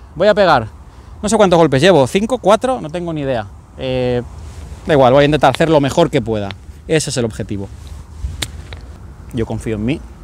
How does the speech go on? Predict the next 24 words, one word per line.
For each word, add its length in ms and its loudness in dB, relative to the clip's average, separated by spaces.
lo 80 -6
tengo 200 -2
hecho, 200 -2
bola 160 2
centradita, 480 -2
peso 400 -4
más 120 0
o 20 0
menos 200 -4
repartido, 480 -6
ligeramente 480 -2
pie 160 -4
derecho 300 -6
para 240 -2
mí 140 2
en 60 0
este 200 -4
caso. 260 -8
Dios, 480 -18
qué 60 -20
filazo 540 -12
más 180 -8
majo. 300 -8
Vale, 380 4